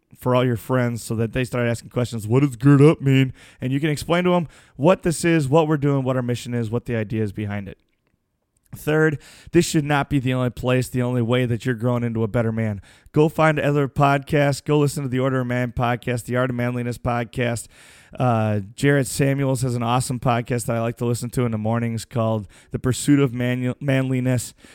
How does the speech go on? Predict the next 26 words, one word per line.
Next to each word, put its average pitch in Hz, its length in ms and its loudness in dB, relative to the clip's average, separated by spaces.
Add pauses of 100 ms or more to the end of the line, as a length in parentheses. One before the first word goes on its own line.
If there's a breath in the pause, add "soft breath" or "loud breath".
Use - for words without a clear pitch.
(160 loud breath)
Um, 123 180 2
you've 143 220 4
heard 143 320 4
from 123 200 -2
Mike 127 280 0
Yarborough 120 800 2
on 110 300 -4
the 107 180 -4
Wolf 120 300 2
and 120 100 0
Iron 131 280 0
podcast. 123 760 0 (380 loud breath)
There's 139 160 2
all 165 240 6
kinds 160 260 2
of 135 80 -4
places, 139 400 2
all 135 120 4
kinds 131 280 -2
of 120 60 0
resources. 120 640 -2 (300 loud breath)
Go 156 160 4
get 151 420 0
audiobooks. 139 840 2 (260 soft breath)
Go 151 260 4
get, 135 380 0